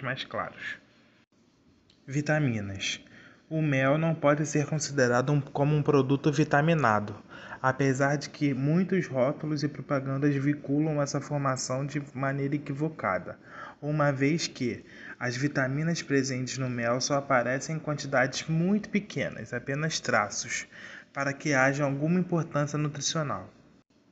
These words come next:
Embora temos, é, concentrações de vitaminas como a B um, a B dois, a B seis, C, D, elas são,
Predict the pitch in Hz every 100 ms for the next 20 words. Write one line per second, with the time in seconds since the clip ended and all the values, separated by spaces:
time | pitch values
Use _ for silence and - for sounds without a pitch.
0 | _ - - - - - 160 165 139 139
1 | 156 175 170 160 131 127 123 - - -
2 | 131 127 123 120 113 - - - _ _
3 | _ _ _ _ - 143 147 135 139 131
4 | 139 123 120 - - - - - 127 123
5 | 127 127 120 117 113 127 135 147 143 139
6 | 123 113 - 113 113 120 139 139 139 143
7 | 143 - - - 120 120 131 131 135 131
8 | 127 127 - - - 120 127 131 - 127
9 | 123 120 120 - - - - - 135 127
10 | 131 - - - - 127 135 127 131 127
11 | - - - - - _ - 143 156 147
12 | - 165 170